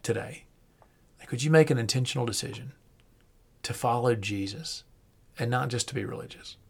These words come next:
Would you be changed, transformed into the image of Jesus? Our faith really is a relationship. It really does begin with new birth in Christ. It really does depend on the power of God's Spirit changing us from the inside out.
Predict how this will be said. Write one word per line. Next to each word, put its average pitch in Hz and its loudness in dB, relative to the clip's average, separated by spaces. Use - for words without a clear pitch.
Would 123 -2
you 135 2
be 139 0
changed, 110 -6
transformed 151 4
into 120 0
the 120 -2
image 117 -6
of 107 -8
Jesus? - -10
Our 156 12
faith 135 6
really 123 6
is 117 4
a 113 0
relationship. 110 -4
It 139 4
really 160 10
does 143 6
begin 117 0
with 113 -2
new 127 6
birth 117 6
in 117 -2
Christ. - -6
It 160 8
really 170 12
does 160 8
depend 139 4
on 127 0
the 117 -2
power 127 4
of 120 0
God's 120 2
Spirit 120 0
changing 117 0
us 104 -4
from - -2
the 110 -2
inside 110 0
out. 101 -6